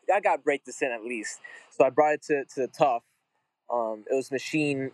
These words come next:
that was running it, and he had his old school construction, uh, zip tie sandbags. And you see me with my two hundred pounder just empty. We,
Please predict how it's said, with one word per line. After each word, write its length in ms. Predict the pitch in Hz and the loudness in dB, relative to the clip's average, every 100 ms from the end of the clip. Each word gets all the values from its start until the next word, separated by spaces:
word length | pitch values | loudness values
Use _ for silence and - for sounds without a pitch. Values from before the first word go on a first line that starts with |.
| 127 | 0
that 180 | 120 | 2
was 400 | 117 113 - - - _ _ - | 2 -2 -6 -14 -18 _ _ -4
running 320 | 143 165 156 127 | 2 2 2 -2
it, 160 | 127 - _ _ _ - | -6 -8 _ _ _ -4
and 180 | 131 123 143 | -2 -2 -2
he 220 | 151 147 | -2 0
had 280 | 143 143 131 | 0 0 -2
his 180 | 127 - | -8 -2
old 220 | 147 139 | -2 -2
school 500 | - 151 143 131 123 - - - - _ _ _ _ _ _ | -6 -2 0 0 -2 -10 -20 -20 -20 _ _ _ _ _ _
construction, 760 | - 139 - 156 - 147 135 131 | -6 -4 0 0 0 -4 -4 -2
uh, 140 | 127 127 | -2 0
zip 220 | - 147 - | 0 -2 0
tie 180 | 139 120 | 0 0
sandbags. 800 | - 127 117 101 101 - - - _ _ _ _ _ _ _ | -2 -4 -2 -2 -2 -4 -8 -20 _ _ _ _ _ _ _
And 200 | 131 131 | -4 -4
you 60 | 135 | -6
see 240 | - 160 139 | -8 -6 -4
me 200 | 139 131 | -2 -2
with 200 | 131 139 | -4 -2
my 140 | 123 | -2
two 220 | - 143 | -2 -4
hundred 260 | 127 135 - | -2 -2 -2
pounder 320 | 127 120 117 | 0 0 0
just 160 | 117 - | -4 -2
empty. 400 | 127 127 117 113 - - - | -2 -2 -6 -8 -8 -20 -8
We, 120 | 135 | -6